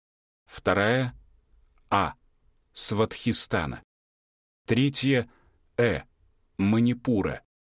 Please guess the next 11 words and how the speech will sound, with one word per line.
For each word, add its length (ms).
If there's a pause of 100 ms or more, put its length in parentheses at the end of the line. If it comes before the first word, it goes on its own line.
(340)
Четвертая — 880 (520)
"о", 340 (560)
Анахата. 760 (640)
Пятая — 600 (400)
"у", 280 (400)
Вишудха. 920 (840)
Шестая — 800 (260)
"м", 340 (440)
Аджна. 640 (500)
Седьмая — 760 (500)
"н", 380